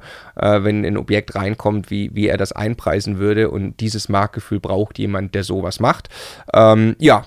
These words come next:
genau, die Objekte sind noch nicht im Abverkauf, äh, deshalb auch hier grau.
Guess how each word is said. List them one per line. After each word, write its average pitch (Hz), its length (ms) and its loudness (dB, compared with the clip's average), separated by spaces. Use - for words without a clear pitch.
genau, 110 400 6
die 127 100 4
Objekte 117 380 4
sind 113 160 4
noch 107 100 4
nicht 104 140 2
im 107 80 2
Abverkauf, 147 640 4
äh, 110 120 2
deshalb 104 260 -2
auch - 160 0
hier 101 140 2
grau. 117 400 6